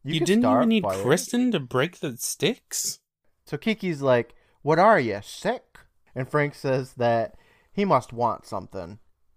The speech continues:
Speaker 1: And whatever it is, forget it.
Speaker 2: What does that even mean?
Speaker 1: That he wants something? I don't know.
Speaker 2: He wants something, so he made a fire?
Speaker 1: He's like, "Let me scratch your back and you guys will scratch mine.
Speaker 2: Yeah.
Speaker 1: I'll take all of your bikes." <laughs>
Speaker 2: Like he was gonna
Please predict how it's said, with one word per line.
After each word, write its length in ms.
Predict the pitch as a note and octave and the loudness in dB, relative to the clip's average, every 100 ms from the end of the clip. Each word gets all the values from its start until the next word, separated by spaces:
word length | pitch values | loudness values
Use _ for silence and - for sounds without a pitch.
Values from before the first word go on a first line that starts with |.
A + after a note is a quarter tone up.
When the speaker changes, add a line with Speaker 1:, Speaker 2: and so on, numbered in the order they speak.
| _ | _
Speaker 1:
And 100 | A2+ | -8
whatever 400 | A#2 D#3+ D#3+ D3 D3+ | 2 6 6 4 0
it 60 | |
is, 160 | D3 C#3 | 0 -2
forget 480 | - G#2+ - B2+ G#2 | -12 -14 -2 -2 -2
it. 200 | - _ _ | -6 _ _
Speaker 2:
What 100 | C#3+ | -6
does 120 | E3+ G3+ | -4 -2
that 180 | G#3 | -2
even 340 | G3 F#3 F3+ D3+ | -2 -4 -4 -4
mean? 420 | E3 G3+ C#3+ A2 - _ _ | -4 -4 -6 -12 -18 _ _
Speaker 1:
That 100 | B2+ | -4
he 80 | A#2 | -2
wants 280 | A2 A#2+ - | -2 -4 -6
something? 440 | F3 F3+ F#3+ F#3 | -10 -6 -8 -8
I 120 | - | -12
don't 160 | B2 G2 | -12 -12
know. 240 | G2 G#2+ - _ - | -14 -16 -18 _ -2
Speaker 2:
He 140 | E3+ | 0
wants 340 | D#3 C#3+ D#3+ - | 2 2 2 0
something, 480 | F3 E3+ F3+ F3+ | 0 0 0 0
so 220 | F3+ D3 C#3+ | 0 0 0
he 160 | C#3+ | 0
made 280 | C3 B2+ C3+ | -2 0 0
a 60 | B2 | -4
fire? 560 | - A#2+ C3+ G3 A3 - _ _ _ _ - | 2 2 4 2 -2 -6 _ _ _ _ -14
Speaker 1:
He's 180 | D3 D#3+ | -10 -2
like, 340 | E3 D#3+ - _ _ _ _ - | 0 0 -4 _ _ _ _ -8
"Let 140 | C#3 | -6
me 100 | D#3 | -6
scratch 380 | - D3+ C#3 - | -4 -2 -2 -2
your 100 | C3+ | -6
back 300 | B2 A2 G#2 | -2 -2 -2
and 120 | G2+ | -10
you 80 | G#2 | -14
guys 220 | A#2+ A2+ G#2 | -10 -12 -12
will 60 | |
scratch 380 | F#2+ - G#2+ - | -18 -10 -10 -8
mine. 320 | G#2+ A2 F#2 - | -10 -8 -8 -4
Speaker 2:
Yeah. 300 | E3+ E3 C3+ | -2 0 -2
Speaker 1:
I'll 60 | D3+ | -4
take 260 | C#3+ - | -4 2
all 220 | C3+ F#3+ | 6 8
of 120 | G3+ F3 | 6 2
your 100 | D#3 | 0
bikes." 560 | C3+ G#2 - - - - | 0 0 -6 -20 -18 -14
<laughs> 160 | C3 | -4
Speaker 2:
Like 240 | C#3+ D#3 D3+ | 0 0 -2
he 220 | - F#3+ | 0 2
was 180 | D#3 D3+ | 2 -2
gonna 360 | - F#3 D3+ | -4 -4 -4